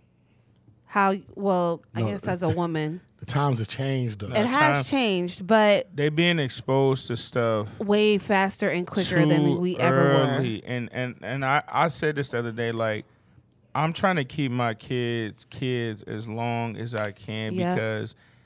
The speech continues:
Speaker 3: I'm noticing it even now. Like, I seen a kid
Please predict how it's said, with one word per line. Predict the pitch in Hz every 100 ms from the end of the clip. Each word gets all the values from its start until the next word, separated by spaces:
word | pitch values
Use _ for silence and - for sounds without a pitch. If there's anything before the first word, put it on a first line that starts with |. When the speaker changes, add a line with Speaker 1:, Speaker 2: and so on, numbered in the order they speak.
| _ _ -
Speaker 3:
I'm | 127 131 123
noticing | 135 151 147 135 139
it | 123
even | 123 117 110
now. | 120 120
Like, | 104 120
I | 120
seen | 147 - 156
a | 135
kid | - - 131 127 120 110